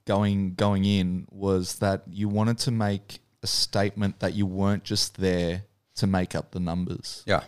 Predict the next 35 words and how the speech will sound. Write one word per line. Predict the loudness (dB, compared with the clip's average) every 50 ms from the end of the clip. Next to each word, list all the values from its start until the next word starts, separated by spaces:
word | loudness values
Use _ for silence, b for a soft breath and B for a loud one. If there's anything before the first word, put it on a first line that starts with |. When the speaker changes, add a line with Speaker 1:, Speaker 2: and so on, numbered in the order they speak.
| -8 _ -4
Speaker 1:
Right? | -2 -2 0 0
You | 0 0
do, | 2 0 -2 -2 _
you | -2 -2 -2
do | 2 4 4 4
talk | 6 4 2 2 2 0
about | 0 2 2 2 2 0
that | -2 0 0
a | 4
lot. | 4 4 4 4 4
And | 2 2 4
also, | 4 4 4 4 4 4
I | 2
think | 2 0 -2 0 0
you | 0
mentioned | 0 0 0 0 -2 0
something | 0 -2 -2 -2 -2 0
in | 2 2
your | 2
book | 2 0 -2 -2
about | -2 0 0 0 0 -2 B B B B B B B _
dealing | 2 4 4 6 6 4 4
with | 4 4 4 2 2 -2 -10 -18 _ _ _ _ _ _ _ 0
ego | 2 2 6 6 6 6 4 2 0 -2
and | 0 2
also | 2 2 2 0 0 -2
pride | -4 -4 -2 2 4 4 4 4 2
as | 0 -2 -2 4
well. | 6 6 6 6 4 2 B B B B B B B B B B B 4
Um, | 6 6 8 8 6 4 2 0 -2 -4 -10 _ _ -12 -12 -12 _ _ _ _ _ _ _ _ _ _ _ _ _ _ _ _ _
but | 2 4
yeah, | 8 8 8
like, | 8 8 8 6 6 4 -2 -10 -4 _
I | 0 2
guess | 4 4 4 4 4 2 2 0 -2